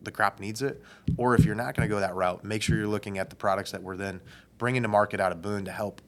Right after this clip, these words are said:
again, um, get that micronutrient levels up. We watched the video, Dan and I were together this morning, we watched a video from a, a grower that talked about, you know, spoon feeding nitrogen's kind of the, you know, that's kinda on its back burner. Now it's all about how do we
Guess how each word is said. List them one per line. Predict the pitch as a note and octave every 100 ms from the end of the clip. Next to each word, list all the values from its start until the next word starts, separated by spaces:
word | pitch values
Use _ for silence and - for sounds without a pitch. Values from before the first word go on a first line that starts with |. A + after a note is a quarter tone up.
| -
again, | A2 G2 G#2 F2+ - - - - -
um, | G2+ F#2+ F2+ E2+ F2 - - -
get | A2+ A#2
that | G#2+
micronutrient | A2 A2 G2+ G2+ - G2
levels | F#2+ F#2 F2
up. | F#2 -
We | A#2+
watched | A#2 A2+
the | G#2
video, | G#2+ A2 G#2+ - - - -
Dan | G#2 A2
and | G#2+
I | G#2
were | G2+
together | F#2+ G#2 G2+
this | F#2+ -
morning, | A2 G2+
we |
watched | G2 - G2 -
a |
video | F#2+ G#2 G#2 G2
from | G#2
a, | G2 F#2
a | G#2+ G2+
grower | F#2+ G2+ G2+ G2+
that | F2
talked | G#2+ G2+
about, | G2 G2 F#2 - - - -
you |
know, | F#2+
spoon | F#2+ - B2+ A2+
feeding | A#2 G#2+
nitrogen's | G2 G#2 G2 F#2+ F#2 -
kind | G#2
of | F#2
the, | F2 F2+ - B2+ -
you | F#2+
know, | F2
that's | G2 -
kinda | A2 E2+
on | G2 F#2
its | E2+
back | G2 G2 -
burner. | F2+ E2+ - - - -
Now | G2 A2+
it's | A2
all | G2+ G2
about | F#2 F#2
how | - G#2
do | A2 G2+
we | G2 F2+ F2